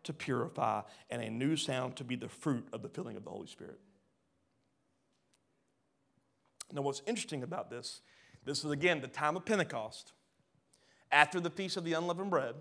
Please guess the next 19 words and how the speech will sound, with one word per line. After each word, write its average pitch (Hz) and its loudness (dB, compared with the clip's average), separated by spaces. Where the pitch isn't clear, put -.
in 139 0
Leviticus 175 6
twenty-three, 175 0
it 143 8
actually 160 10
talks 190 6
about 139 6
the 139 -4
instructions 135 2
for 196 10
the 185 2
celebration 135 0
of - -10
Pentecost. - -4
It 165 10
is, 156 4
and 156 8
what 190 12
happened 170 4